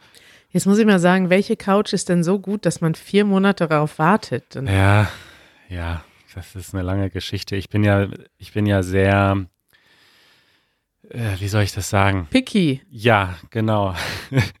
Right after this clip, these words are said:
Speaker 1: Es, es ist schön. Wer, es gibt Wörter, die gibt's im Deutschen nicht. Picky zum Beispiel, ist, ähm,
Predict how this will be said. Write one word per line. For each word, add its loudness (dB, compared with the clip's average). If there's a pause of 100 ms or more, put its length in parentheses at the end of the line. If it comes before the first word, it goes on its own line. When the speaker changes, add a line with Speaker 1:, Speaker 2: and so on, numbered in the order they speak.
(120)
Speaker 1:
Es, -12
es -4
ist -6
schön. 2
Wer, 0
es -2
gibt -8
Wörter, 2
die -4
gibt's -12
im -6
Deutschen -6
nicht. -16
Picky -10
zum -10
Beispiel, -6 (600)
ist, -4
ähm, -2